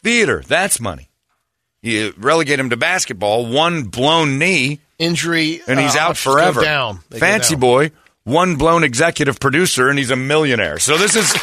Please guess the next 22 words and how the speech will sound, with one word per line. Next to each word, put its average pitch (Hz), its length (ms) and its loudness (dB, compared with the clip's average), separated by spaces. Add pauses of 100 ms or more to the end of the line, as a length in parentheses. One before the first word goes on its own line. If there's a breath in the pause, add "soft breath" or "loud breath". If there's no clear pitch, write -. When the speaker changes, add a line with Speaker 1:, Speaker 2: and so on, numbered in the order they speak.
Speaker 1:
gonna 202 180 2
work 196 140 2
out 170 160 0
better 170 220 2
as 143 100 0
a 147 40 0
fancy 143 340 0
boy. 90 120 0 (3250)
The 110 140 -4
blowouts 180 500 2
as 139 100 -2
a 127 40 -6
fancy 127 360 0
boy 98 200 2
are 90 80 2
a 87 60 0
whole 135 220 2
lot 120 160 0
more 104 200 0
lucrative. 90 500 -4 (1200)
Dear 185 180 2
Brady. 180 420 2